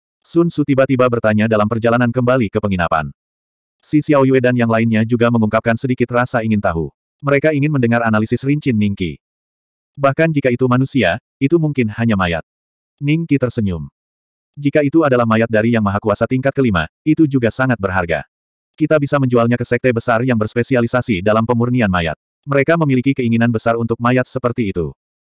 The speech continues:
Sun Tzu menghela nafas. Sayang sekali harganya terlalu tinggi. Orang itu tidak mau menjualnya. Kalau tidak, aku benar-benar ingin melihat apa yang ada di dalamnya. Bagaimana bisa berubah menjadi batu asal surgawi yang sangat mirip dengan manusia sungguhan? Terkadang,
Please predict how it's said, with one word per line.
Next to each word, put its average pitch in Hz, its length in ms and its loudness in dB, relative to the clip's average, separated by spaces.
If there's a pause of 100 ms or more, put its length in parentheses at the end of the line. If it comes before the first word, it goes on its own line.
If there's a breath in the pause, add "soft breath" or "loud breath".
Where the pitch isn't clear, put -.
(120)
Sun 170 320 -2
Tzu 156 160 -2
menghela 117 320 2
nafas. 107 640 -2
Sayang 151 320 0
sekali 131 320 0
harganya 120 400 0
terlalu 123 320 2
tinggi. 90 320 -2 (320)
Orang 147 320 0
itu 147 160 0
tidak 123 160 2
mau 127 320 2
menjualnya. 98 560 0 (240)
Kalau 151 240 2
tidak, 131 240 0 (240)
aku 131 240 0
benar-benar 127 400 2
ingin 117 160 0
melihat 104 240 0
apa 110 240 0
yang 110 160 -2
ada 120 240 0
di 98 80 -2
dalamnya. 87 400 -2 (560)
Bagaimana 139 480 2
bisa 135 160 0
berubah 120 240 2
menjadi 110 320 0
batu 113 240 0
asal 117 160 0
surgawi 117 480 0
yang 117 80 0
sangat 139 240 0
mirip 123 320 0
dengan 113 240 2
manusia 113 400 2
sungguhan? 85 480 -4 (960)
Terkadang, 139 560 0